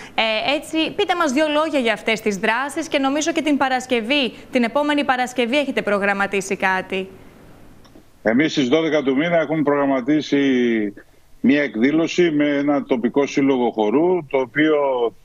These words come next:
Speaker 2: θα γι-, μέσα στε-, στα καταστήματα, μέσα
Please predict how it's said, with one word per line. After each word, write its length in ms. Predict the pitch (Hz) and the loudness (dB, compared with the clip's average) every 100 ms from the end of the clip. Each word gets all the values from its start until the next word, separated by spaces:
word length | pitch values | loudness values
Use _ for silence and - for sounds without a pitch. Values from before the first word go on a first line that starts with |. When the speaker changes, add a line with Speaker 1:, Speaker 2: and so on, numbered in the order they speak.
| - | 0
Speaker 2:
θα 160 | 123 120 | 2 2
γι-, 180 | 120 | 0
μέσα 320 | 127 147 147 139 | 2 2 2 -2
στε-, 600 | - - 131 120 113 107 | -2 0 2 2 2 0
στα 200 | - 120 | 0 0
καταστήματα, 760 | 117 104 101 151 151 160 175 | 0 0 0 2 2 2 2
μέσα 360 | 151 139 156 127 | 2 0 0 -2